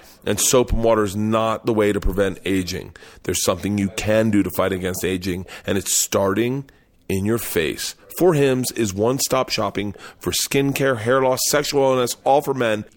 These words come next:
And their anti-aging kit is a custom prescription cream tailored for your skin that keeps your skin looking youthful, smooth,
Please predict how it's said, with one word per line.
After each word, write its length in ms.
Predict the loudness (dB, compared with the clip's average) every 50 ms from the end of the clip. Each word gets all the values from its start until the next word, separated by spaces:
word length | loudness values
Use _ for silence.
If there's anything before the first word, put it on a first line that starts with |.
| _
And 240 | 2 2 4 4 4
their 300 | 4 4 4 4 2 2 2
anti-aging 840 | 2 2 2 0 0 0 0 0 2 2 2 2 2 2 -2 -2 -2
kit 340 | 0 2 2 2 2 2 0
is 140 | 0 0 2
a 140 | 2 0 0
custom 500 | -2 -4 -2 -2 -2 -2 -2 -4 -4 -2
prescription 640 | -2 -2 -2 0 2 2 2 2 0 -2 -2 -2
cream 460 | -4 -6 -6 -4 -2 0 0 0 0 -2
tailored 500 | -4 0 2 4 6 6 6 4 2 0
for 100 | -2 0
your 200 | 2 2 2 0
skin 400 | 0 0 0 0 2 0 -2 -6 -10 -16 -16 -12 -4
that 140 | -2 -2 0
keeps 260 | 2 0 0 0 2
your 120 | 2 2 0
skin 300 | 0 0 0 0 0 0
looking 300 | -2 -2 -2 0 2 4
youthful, 360 | 4 4 2 2 0 -2 0
smooth, 520 | 0 -2 -2 0 0 0 0 0 -2 -6